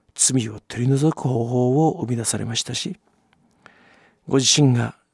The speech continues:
死の力を打ち破ってよみがえることによって、私にその命を与え、私がこの地上の世界だけではなく、永遠に生きる、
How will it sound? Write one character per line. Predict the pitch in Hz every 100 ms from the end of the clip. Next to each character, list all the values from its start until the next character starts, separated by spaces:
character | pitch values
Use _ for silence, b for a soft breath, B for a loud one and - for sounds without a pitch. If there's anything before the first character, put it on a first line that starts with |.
| _ _
死 | - -
の | 160
力 | - - 151 143
を |
打 | 135
ち | - 156
破 | 151
っ |
て | - - 123
よ | 127
み | 139
が | 156 156
え |
る | 147
こ | 131
と | -
に | 120
よ | 123
っ | - _
て、 | - 156 - b b b b b b b -
私 | 143 165 - -
に | 127
そ | 127
の | 117
命 | 117 110 -
を | 113
与 | 123 -
え、 | - - _ _ _ _ _ _ _ _
私 | 117 113 - 120
が | 131 139 - b b b b b b b
こ | - 143
の | 147
地 | - - 131
上 | 123
の | 117
世 | - 127
界 | 113 107
だ | 117
け | 120
で | 117
は | 117
な | 120
く、 | 127 135 - _ _ _ _ _ _ _ -
永 | 123 127
遠 | 127
に | 123
生 |
き | -
る、 | 117